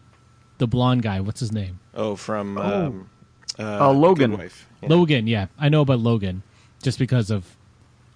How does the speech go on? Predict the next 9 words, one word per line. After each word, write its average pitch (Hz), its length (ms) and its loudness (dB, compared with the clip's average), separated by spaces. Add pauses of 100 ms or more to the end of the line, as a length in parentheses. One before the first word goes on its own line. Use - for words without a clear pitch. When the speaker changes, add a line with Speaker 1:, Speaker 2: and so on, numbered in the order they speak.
(140)
Speaker 1:
years 110 460 0
of 107 200 -2
knowing 104 320 0
about 98 260 -4
this 95 140 -6
show. 90 320 -10 (200)
Speaker 3:
Yeah. 110 280 -2 (180)
Speaker 1:
<laughs> 127 100 -6 (580)
Um, 107 360 -8